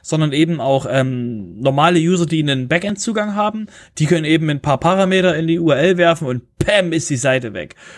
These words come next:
Und, ähm, ja, also wird's quasi zurückgesetzt und nach dem Motto so, „So, ich bin leer, kannst Demo-Inhalte reinschicken.“ Und, ähm, ja, das ist halt eine Lücke. Und warum erzähle ich euch nicht, welches Plugin das ist? Das Ding hat achttausend aktive Instanzen.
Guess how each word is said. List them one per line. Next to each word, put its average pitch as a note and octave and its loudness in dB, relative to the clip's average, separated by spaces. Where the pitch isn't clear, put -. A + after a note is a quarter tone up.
Und, C#3+ 0
ähm, A#2+ 0
ja, A2+ 2
also A#2 0
wird's C3+ 0
quasi C3 0
zurückgesetzt B2+ 2
und C3 -4
nach B2 -2
dem B2+ 0
Motto C3 2
so, C3 -4
„So, A3 4
ich B3 0
bin G#3+ 2
leer, G#3 2
kannst F#3 -6
Demo-Inhalte D#3 0
reinschicken.“ B2 -4
Und, C#3 0
ähm, B2+ 0
ja, B2 0
das D#3 2
ist F3 0
halt D#3 0
eine C#3+ -2
Lücke. E3+ 2
Und D3 0
warum D3+ 2
erzähle D#3+ 2
ich E3 2
euch C#3 2
nicht, D3+ 4
welches C#3+ 0
Plugin F3 2
das D#3+ 0
ist? D3+ -2
Das C3+ -6
Ding D3+ 2
hat D3 -4
achttausend D3 0
aktive C#3 -2
Instanzen. C#3+ -2